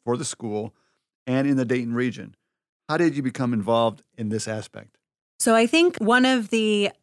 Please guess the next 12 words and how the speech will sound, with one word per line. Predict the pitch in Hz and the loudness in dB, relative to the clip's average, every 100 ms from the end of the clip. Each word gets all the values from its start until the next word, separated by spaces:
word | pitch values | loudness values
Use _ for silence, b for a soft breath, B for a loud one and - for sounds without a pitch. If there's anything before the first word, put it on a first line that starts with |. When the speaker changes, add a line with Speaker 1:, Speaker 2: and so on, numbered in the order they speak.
| - | -18
Speaker 2:
benefits | 175 214 220 226 - 269 294 - - - | -4 -2 0 -2 -2 0 0 0 -4 -2
of | 208 202 190 190 190 185 165 _ _ _ _ _ | -2 0 0 0 -2 -4 -8 _ _ _ _ _
being | 214 202 202 196 190 190 185 185 - | -2 2 2 2 0 -2 -4 -6 -4
well | 190 190 | -2 0
known | 196 185 180 185 208 220 | -2 -2 -2 -2 0 0
by, | 180 170 170 175 175 170 | 0 -2 -2 -2 -4 -4
um, | 165 165 170 | -8 -8 -6
my | 165 165 | -6 -8
colleagues | - 190 190 180 185 170 | -8 -8 -6 -6 -6 -8
and | 165 170 | -8 -8
now | 170 175 170 _ _ | -6 -8 -10 _ _
bosses | 180 170 175 190 180 180 - | -8 -6 -6 -6 -6 -4 -6